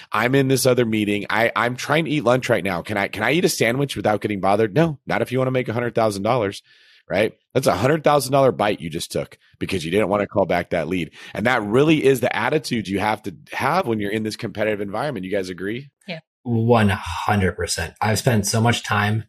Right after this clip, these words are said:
Speaker 3: and effort into research and integrating and making sure, and you are spot on. I mean,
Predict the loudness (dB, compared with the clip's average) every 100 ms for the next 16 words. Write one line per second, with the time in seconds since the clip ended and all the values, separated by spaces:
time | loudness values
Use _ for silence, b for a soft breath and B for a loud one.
0 | -4 -4 -2 -2 0 0 0 -2 -2 -2
1 | -2 2 4 4 4 2 0 0 -2 -4
2 | 0 0 0 -2 -4 -2 -2 0 -2 -2
3 | -2 -2 -6 b b b b 0 2 6
4 | 6 6 4 0 2 2 2 0 -4 -4
5 | -2 -2 -4